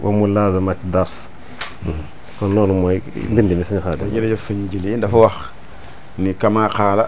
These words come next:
Speaker 2: naka mu waxee.
Speaker 1: Hmm.
Speaker 2: "Aliyun, Aliyu.
Speaker 1: Hmm.
Speaker 2: Karrama", yàlla na doole teral. "Allahu", yàlla.
Speaker 1: Hmm.
Speaker 2: "Wajhahu", wajhahu, jëmmam ja.
Speaker 1: Hmm.
Speaker 2: Mu ni, "Annaasu", nit ñi.
Speaker 1: Hmm.
Speaker 2: "Min jihatil,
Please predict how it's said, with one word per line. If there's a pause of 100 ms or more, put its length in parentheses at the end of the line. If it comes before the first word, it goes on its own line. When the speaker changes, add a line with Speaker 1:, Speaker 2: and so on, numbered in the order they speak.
Speaker 2:
naka
mu
waxee.
Speaker 1:
Hmm. (960)
Speaker 2:
"Aliyun, (100)
Aliyu. (140)
Speaker 1:
Hmm. (920)
Speaker 2:
Karrama",
yàlla
na
doole
teral. (1040)
"Allahu",
yàlla.
Speaker 1:
Hmm. (760)
Speaker 2:
"Wajhahu",
wajhahu,
jëmmam
ja. (120)
Speaker 1:
Hmm. (1400)
Speaker 2:
Mu
ni,
"Annaasu", (200)
nit
ñi. (100)
Speaker 1:
Hmm. (1500)
Speaker 2:
"Min
jihatil,